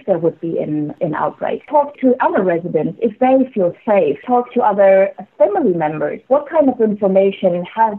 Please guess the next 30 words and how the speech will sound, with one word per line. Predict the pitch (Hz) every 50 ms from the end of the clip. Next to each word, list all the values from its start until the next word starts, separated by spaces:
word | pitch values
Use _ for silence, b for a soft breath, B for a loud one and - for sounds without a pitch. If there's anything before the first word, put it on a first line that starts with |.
| - - 180
been | 190 190 190
provided | - - 185 175 180 220 220 233 240 240 226 214 190 175 165 165 - 214
in | 190 190 185
the | 180
last | 180 175 175 175 175 - - -
week | 302 294 - - - _ -
to | 254
actually | 233 220 220 - - 220 190 190 185 -
communicate, | - 185 220 262 285 269 262 247 262 208 208 214 202 196 196 196 196 - _ - -
uh, | 196 190 185
with | 190 208 190 196 -
the | 190 - -
family | 208 196 196 190 190 190 190 -
to | 220 214
get | 247 247 254
a | 254
better | - 254 262 262 285
idea | 262 233 233 220 214 185 196 196 196 196 196 202 196 B B B B B B
if | - 285 294 285 269 - - -
the | 202 208
residential | 190 196 190 185 190 190 190 180 185 - 190
aged | - 196 196 - -
care | - 185 185 185 -
facilities, | 185 185 - 294 277 277 262 - 233 208 202 - -
if | 254 262 262 -
they | 262 247
are | 220 190 180
on | 180 170 -
top | - - 226 202 196 - - - B B B B B B B -
of | - 190 180 175 175